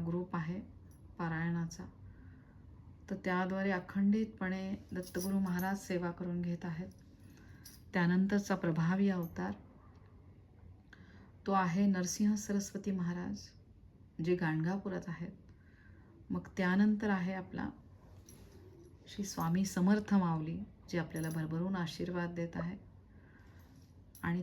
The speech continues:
त्यानंतर आहे शंकर महाराज, ज्यांना दीडशे वर्ष आयुष्य होतं,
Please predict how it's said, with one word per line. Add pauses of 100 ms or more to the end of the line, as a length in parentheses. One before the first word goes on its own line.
त्यानंतर
आहे
शंकर
महाराज,
ज्यांना
दीडशे
वर्ष
आयुष्य
होतं,